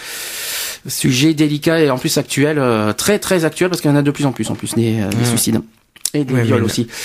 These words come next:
Speaker 2: non, mais, mais je te parle d'une disparition.
Speaker 1: C'est pareil.
Speaker 2: D'un enlèvement.
Speaker 1: Bah, c'est pareil. Bon, il y a, tout est compris dedans, hein, parce que l'enlèvement, les viols, les, euh, tentatives du suicide, tout ça, c'est vraiment, euh, là, c'est vraiment depuis trois ans un gros sujet. Euh, bah, tiens, on pourra en parler vite fait si, euh, si on veut, euh, une fois qu'on aura fini sur la violence.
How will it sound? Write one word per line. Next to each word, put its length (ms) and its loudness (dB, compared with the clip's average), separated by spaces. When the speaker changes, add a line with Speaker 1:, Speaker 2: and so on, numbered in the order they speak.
Speaker 2:
non, 140 2
mais, 200 2
mais 160 2
je 100 -4
te 80 -2
parle 220 0
d'une 240 2
disparition. 720 0
Speaker 1:
C'est 160 2
pareil. 260 4
Speaker 2:
D'un 60 2
enlèvement. 420 0
Speaker 1:
Bah, 160 4
c'est 180 0
pareil. 380 0
Bon, 160 4
il 60 2
y 40 6
a, 60 2
tout 200 4
est 40 4
compris 300 2
dedans, 340 4
hein, 60 2
parce 180 -2
que 480 4
l'enlèvement, 600 2
les 120 0
viols, 420 2
les, 240 2
euh, 120 4
tentatives 280 0
du 80 -4
suicide, 320 -2
tout 80 -4
ça, 120 0
c'est 300 -2
vraiment, 460 2
euh, 100 0
là, 380 2
c'est 160 0
vraiment 300 2
depuis 280 -2
trois 340 -2
ans 120 2
un 120 0
gros 200 0
sujet. 420 0
Euh, 80 0
bah, 140 0
tiens, 180 0
on 100 0
pourra 220 -2
en 80 0
parler 260 -2
vite 180 -8
fait 120 0
si, 140 -4
euh, 160 2
si 120 -4
on 60 2
veut, 160 2
euh, 160 2
une 80 -2
fois 120 -2
qu'on 120 0
aura 120 0
fini 180 2
sur 100 -2
la 80 0
violence. 320 0